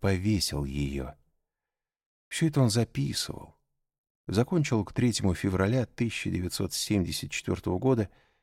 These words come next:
подшил в папку, чтобы читать в любое удобное время. Пачку бумаг он подписал Б Т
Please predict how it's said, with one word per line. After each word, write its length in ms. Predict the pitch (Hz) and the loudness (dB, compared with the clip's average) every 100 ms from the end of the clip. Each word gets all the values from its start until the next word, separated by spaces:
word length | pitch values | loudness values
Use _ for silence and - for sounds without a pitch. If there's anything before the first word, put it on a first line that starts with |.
| _ | _
подшил 420 | 104 - - 101 | -2 -2 0 -2
в 140 | 85 - | -2 -6
папку, 400 | - - - 104 | -2 -2 -2 -6
чтобы 380 | - 101 92 92 | -2 -2 0 0
читать 680 | - - - - 104 107 - | -2 -6 -4 -2 0 -2 -4
в 80 | |
любое 460 | 85 85 87 92 90 - | -2 -2 0 2 2 0
удобное 580 | 87 85 80 82 85 | 0 2 2 2 2
время. 460 | 78 73 69 65 - _ _ _ _ _ _ _ _ _ _ _ | 2 0 0 -4 -10 _ _ _ _ _ _ _ _ _ _ _
Пачку 360 | 101 95 - 104 | 2 2 -2 0
бумаг 440 | 98 90 92 - | 4 4 4 2
он 100 | 90 | -2
подписал 680 | - - 87 - 95 82 78 | -2 -4 -2 -2 0 0 -2
Б 320 | 90 80 87 | -6 0 0
Т 260 | 85 - 87 | 2 0 -2